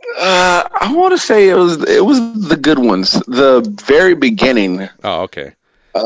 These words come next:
Speaker 2: It's about
Speaker 1: the N W O.
Speaker 2: ninety-five, ninety-six, right in there, ninety-seven.
Speaker 1: Yeah.
Speaker 2: Oh, okay. 'Cause, you know, I mean, I like some of the stuff that happened at the end. I don't wanna slam it all 'cause it wasn't exactly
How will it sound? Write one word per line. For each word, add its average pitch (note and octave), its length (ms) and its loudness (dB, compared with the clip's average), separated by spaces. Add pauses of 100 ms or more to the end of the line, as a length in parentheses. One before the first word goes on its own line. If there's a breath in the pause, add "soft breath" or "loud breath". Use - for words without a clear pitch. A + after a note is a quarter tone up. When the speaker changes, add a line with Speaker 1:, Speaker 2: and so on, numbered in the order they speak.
Speaker 2:
It's G#2 120 -8
about F#2 240 -4
Speaker 1:
the A2 160 -2
N G#2+ 120 -4
W F#2+ 440 -6
O. F2 320 -14
Speaker 2:
ninety-five, F#2+ 680 -6
ninety-six, F2 760 -12
right E2+ 180 -12
in E2 120 -12
there, D#2+ 400 -12
ninety-seven. D#2 720 -16 (100)
Speaker 1:
Yeah. F2 340 -8 (300)
Speaker 2:
Oh, F2+ 220 -4
okay. C#2+ 320 -14 (400 soft breath)
'Cause, - 160 -16
you D#3+ 60 -6
know, D3+ 160 -4
I G#3 160 -12
mean, A3+ 180 -6
I E3 200 -2
like D#3 260 0
some A#2 180 -4
of G2+ 80 -2
the F2+ 80 -6
stuff F#2+ 280 -4
that F2 160 -6
happened F2 360 -4
at E2+ 120 -8
the E2 140 -12
end. E2+ 240 -8
I G#2+ 140 -4
don't A#2 120 -8
wanna F#2+ 160 -6
slam F2+ 340 -8
it E2 80 -4
all E2+ 300 -2
'cause E2 260 -12
it - 60 -12
wasn't G2 240 -8
exactly F2 640 -10